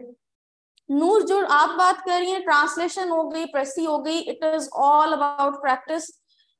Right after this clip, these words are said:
ऐसे pressy की प्रैक्टिस ना all year round चलती है।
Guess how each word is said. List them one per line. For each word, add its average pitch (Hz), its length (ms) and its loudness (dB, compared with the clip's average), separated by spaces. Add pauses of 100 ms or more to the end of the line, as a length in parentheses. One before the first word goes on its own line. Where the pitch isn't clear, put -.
(100)
ऐसे 370 380 0
pressy 370 340 0
की 370 100 0
प्रैक्टिस 311 520 -2
ना 349 560 -2
all 302 280 4
year 311 240 0
round 262 300 2
चलती 202 460 -6
है। 180 120 -10